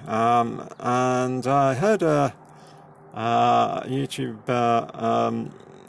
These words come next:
called Doctor Boa <coughs> Alpharonomy YouTube channel. Um, so search that one, uh, Black Ram three one three as well. Uh,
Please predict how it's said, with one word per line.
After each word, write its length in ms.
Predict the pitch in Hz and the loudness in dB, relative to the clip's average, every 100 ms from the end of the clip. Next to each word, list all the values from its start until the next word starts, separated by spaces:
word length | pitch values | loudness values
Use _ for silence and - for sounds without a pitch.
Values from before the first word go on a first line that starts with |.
| - - - - | -10 -10 -20 -14
called 360 | - 127 123 127 | -2 0 0 0
Doctor 360 | 131 - - | -2 -2 -6
Boa 420 | 104 131 131 127 - - | 0 4 4 2 -4 -8
<coughs> 140 | - - - - - 151 392 - - - - - - - | -8 -8 -16 -20 -10 -10 -10 -16 -20 -20 -20 -20 -20 -12
Alpharonomy 1160 | 131 123 117 - 120 117 120 120 110 104 104 104 - - - - - - - - - _ - - - - | -4 -4 -4 -6 -4 -2 0 0 -2 -4 -6 -8 -14 -20 -20 -20 -20 -20 -20 -20 -20 _ -20 -6 -6 -6
YouTube 560 | 113 - - 110 98 - - - - - - - | -10 -8 -8 -8 -8 -16 -20 -20 -20 -20 -20 -20
channel. 500 | - 123 120 117 113 95 | -10 -4 -2 -2 -4 -8
Um, 520 | - 113 120 117 113 107 | -6 0 2 2 0 -4
so 400 | - 120 123 120 | -4 0 0 -2
search 440 | - 170 113 - | -2 -2 -2 -2
that 200 | 120 - | -2 -2
one, 340 | 107 110 107 - - | -2 -2 -4 -12 -10
uh, 220 | 104 107 | -4 -4
Black 240 | 104 127 - | -2 -6 -6
Ram 260 | 110 110 107 | -4 -2 -2
three 260 | - 117 107 | -6 -6 -6
one 200 | 107 98 | -6 -8
three 320 | - 113 110 | -8 -6 -6
as 140 | 98 | -4
well. 280 | 113 117 107 - - - - - - | -2 0 -2 -8 -20 -20 -20 -20 -14
Uh, 480 | 104 107 107 110 110 | -8 -4 -2 -2 -4